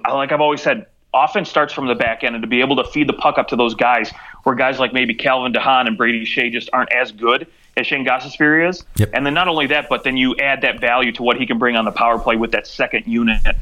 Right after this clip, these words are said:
Speaker 1: It's just invaluable. And like you said, for a third round pick, that's virtually, you know,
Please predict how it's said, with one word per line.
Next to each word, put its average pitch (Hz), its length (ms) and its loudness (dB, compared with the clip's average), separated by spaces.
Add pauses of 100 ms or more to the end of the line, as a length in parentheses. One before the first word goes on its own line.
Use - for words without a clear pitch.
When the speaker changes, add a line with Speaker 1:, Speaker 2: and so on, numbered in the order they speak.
(260)
Speaker 1:
It's - 180 0
just 131 200 0
invaluable. 113 580 2
And 104 220 -2
like 120 260 0
you 117 80 -4
said, 123 180 -4
for 117 80 -2
a 107 60 -2
third 120 200 0
round 113 180 0
pick, 120 180 0
that's - 160 -2
virtually, 113 580 0
you 110 140 -4
know, 101 180 0